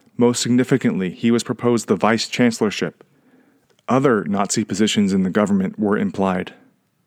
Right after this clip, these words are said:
On December fifth, Hitler and Strasser confronted one another.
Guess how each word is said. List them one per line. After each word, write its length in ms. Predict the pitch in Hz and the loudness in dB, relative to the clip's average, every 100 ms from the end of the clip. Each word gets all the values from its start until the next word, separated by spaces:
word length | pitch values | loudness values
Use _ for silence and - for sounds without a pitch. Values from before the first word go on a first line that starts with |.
| _ _ _ _ _ _ _ _ _ _ _ - | _ _ _ _ _ _ _ _ _ _ _ -6
On 160 | 117 117 | 0 2
December 340 | 113 127 127 | 2 2 2
fifth, 480 | 123 127 107 - - - | 2 0 0 -4 -20 -4
Hitler 360 | 127 113 120 113 | -2 0 2 2
and 80 | |
Strasser 500 | - - 107 104 107 | 2 0 0 2 -2
confronted 540 | - 110 - 110 110 95 | 0 -2 0 2 2 2
one 140 | 95 | 0
another. 460 | 95 90 90 - | 0 -2 -6 -10